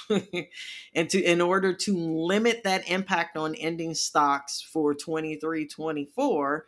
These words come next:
U S D A had to make some modifications to demand for, to consumption.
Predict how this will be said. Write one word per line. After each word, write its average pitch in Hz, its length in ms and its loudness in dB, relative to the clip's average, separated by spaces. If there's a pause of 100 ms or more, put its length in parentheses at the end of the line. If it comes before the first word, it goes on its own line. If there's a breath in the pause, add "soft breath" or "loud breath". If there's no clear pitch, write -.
(140 soft breath)
U 190 120 4
S 202 160 2
D 196 160 -2
A 170 180 2
had 160 300 0
to 185 100 -4
make 156 240 -2
some 170 160 -4
modifications 139 1200 -2
to 131 460 -6 (200)
demand 269 520 2 (100)
for, 143 200 -4
to 143 220 -8
consumption. 156 720 -2